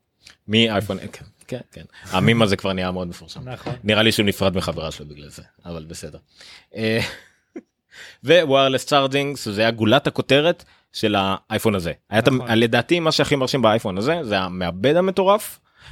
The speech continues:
Speaker 1: אה, שזה, אה, יותר עניין של שימושיות והכל, אבל בהבדל היומיומי של משהו באמת פרקטי שעושים איתו,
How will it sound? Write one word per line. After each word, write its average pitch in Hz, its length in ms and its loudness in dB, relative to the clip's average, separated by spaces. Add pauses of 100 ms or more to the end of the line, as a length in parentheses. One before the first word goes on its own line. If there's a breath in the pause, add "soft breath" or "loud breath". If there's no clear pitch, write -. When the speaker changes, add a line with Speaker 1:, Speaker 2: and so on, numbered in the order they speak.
(180 loud breath)
Speaker 1:
אה, 95 760 0
שזה, 101 360 0
אה, 107 360 4
יותר 101 300 0
עניין 104 240 0
של 101 200 -4
שימושיות 104 560 -4
והכל, 143 280 2
אבל 92 160 0
בהבדל 90 540 0
היומיומי 120 480 4
של 110 160 0
משהו 120 240 0
באמת 107 320 2
פרקטי 127 260 2
שעושים 117 280 -4
איתו, 165 180 -2